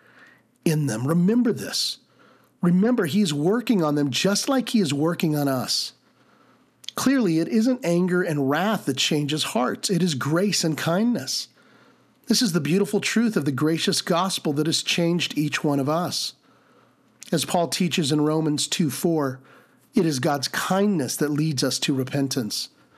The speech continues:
May we also share the Lord's kindness with those who are weak in faith. Number four, those who are quick to complain and slow to encourage.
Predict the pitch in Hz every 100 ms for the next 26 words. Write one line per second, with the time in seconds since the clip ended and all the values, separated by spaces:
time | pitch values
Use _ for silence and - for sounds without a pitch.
0 | - _ _ _ _ - 165 165 185 160
1 | 160 160 139 - 170 160 147 143 143 135
2 | - 170 170 160 104 - - - _ -
3 | - 170 131 151 143 120 - 147 131 131
4 | 123 113 - 123 - 127 110 98 - -
5 | _ _ _ _ _ _ _ _ _ -
6 | 196 160 - 151 127 110 - _ - _
7 | _ _ _ - 170 208 - 175 139 -
8 | - 214 - 240 226 208 - 156 127 120
9 | 123 - _ 151 147 - 170 160 143 104
10 | - - - 131 113 - 135 104 98 -